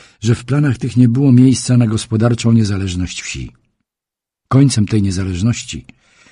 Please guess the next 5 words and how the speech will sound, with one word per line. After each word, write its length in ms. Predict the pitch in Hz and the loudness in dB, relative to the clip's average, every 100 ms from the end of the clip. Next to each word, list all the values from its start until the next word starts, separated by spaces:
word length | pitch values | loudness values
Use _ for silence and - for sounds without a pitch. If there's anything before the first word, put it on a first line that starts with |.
| _ | _
był 220 | 113 127 113 | 4 6 6
początek 640 | 120 113 135 131 127 - | 2 2 2 0 -2 -2
kolektywizacji 800 | 120 123 - 110 101 104 120 110 | 2 2 2 0 0 0 0 0
gospodarstw 680 | 110 101 - 107 104 - - | -2 -2 0 0 -2 -6 -8
chłopskich 640 | - 110 - - 110 - | -4 -4 -4 -6 -6 -6